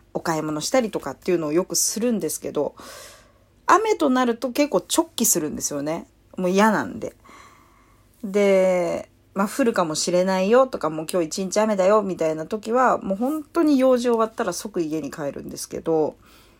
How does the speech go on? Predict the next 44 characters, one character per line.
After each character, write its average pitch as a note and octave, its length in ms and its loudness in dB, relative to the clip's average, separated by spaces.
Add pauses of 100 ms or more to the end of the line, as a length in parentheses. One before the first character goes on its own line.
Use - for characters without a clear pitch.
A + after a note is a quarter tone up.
(300)
そ F#4+ 220 -2
う G#4 40 2
す A4 160 2
る G#4+ 120 2
と C4 100 -2
じ F3 80 -4
ゃ E3 40 -2
あ - 20 -4
何 A#3 340 0
す A3+ 160 0
る E3+ 140 2
か C#3+ 100 0
っ - 40 -6
て - 120 -12
い B2+ 40 -12
う - 20 -14
と、 - 80 -6
今 A#3 180 0
ま G4 140 0
で E4 100 6
は F#3+ 80 4
ね、 E3 100 -2
ほ A3+ 260 0
ん E4+ 100 -2
と - 180 -6
ダ - 160 2
ラ E4 140 4
ダ A#3+ 100 2
ラ - 100 -2
寝 D#3 200 -6
て F#3 160 -4
た C#3+ 120 -2
の。 - 100 -12 (2000)
<laughs> - 20 -8
も F3+ 240 0
う - 100 -10 (100)
テ G3 120 0
レ F3 160 4
ビ E3 100 -4
見 E3 200 -2
て、 D3 460 0
録 E3 240 0
画 D#3+ 140 2
し - 160 -6